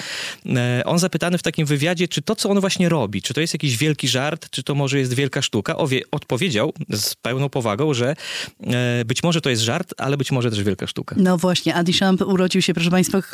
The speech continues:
Speaker 2: w końcówce dziewiętnastego wieku i, e, zmarł w tysiąc dziewięćset sześćdziesiątym ósmym i ten jego właśnie pisuar to jest przecież już klasyka,
Speaker 1: Klasyka
Speaker 2: tak
Speaker 1: sztuki.
Speaker 2: naprawdę. A też stanął w, e, galerii i też na pewno nie bardzo wiedziano,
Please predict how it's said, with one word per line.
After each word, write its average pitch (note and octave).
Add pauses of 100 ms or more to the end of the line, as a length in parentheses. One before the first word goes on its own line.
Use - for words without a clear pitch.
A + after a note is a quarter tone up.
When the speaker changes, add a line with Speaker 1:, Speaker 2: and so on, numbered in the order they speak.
(120)
Speaker 2:
w -
końcówce G#3
dziewiętnastego F3
wieku F3+ (380)
i, A3 (320)
e, F3+
zmarł F3+
w -
tysiąc F#3
dziewięćset F3
sześćdziesiątym F3+
ósmym F3+
i F#3
ten F3
jego E3+
właśnie E3
pisuar F3
to F3+
jest E3
przecież D#3
już C3+ (300)
klasyka, -
Speaker 1:
Klasyka C3+
Speaker 2:
tak -
Speaker 1:
sztuki. -
Speaker 2:
naprawdę. -
A D4+
też -
stanął F3+ (400)
w, E3
e, D#3
galerii F#3
i E3+
też -
na E3
pewno D3
nie D#3
bardzo D3+
wiedziano, C#3